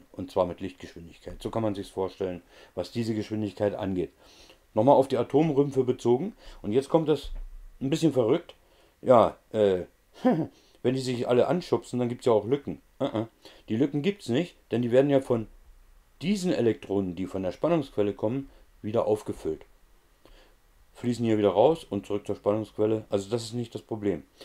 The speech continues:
Wenn ich jetzt also sage, die Kraft, die auf diese Elektronen wirkt, ist Q mal E, also dann kann ich auch zu dem Elek-,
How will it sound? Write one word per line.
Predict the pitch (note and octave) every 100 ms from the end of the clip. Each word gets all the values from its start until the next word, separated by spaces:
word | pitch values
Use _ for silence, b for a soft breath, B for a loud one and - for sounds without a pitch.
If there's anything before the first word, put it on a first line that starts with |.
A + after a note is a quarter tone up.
| B B B
Wenn | G2+ F3+
ich | G3+
jetzt | D3 - -
also | A2 G#2+
sage, | F#2+ G2 G#2+ G2 D#2+ - _ _ -
die | G2
Kraft, | - B2 D3 -
die | A2+ F#2+
auf | F#2
diese | - G2+
Elektronen | F#2 F#2 - F#2+ G2 G#2+
wirkt, | C#3 - - b b b
ist | A2 G2+ -
Q | - D#3+
mal | C#3 G#2 G2 -
E, | C3 -
also | G2+ F#2 - B B
dann | -
kann | - -
ich | C#3
auch | - A#2 G#2
zu | A2
dem | G#2
Elek-, | F2+ G2+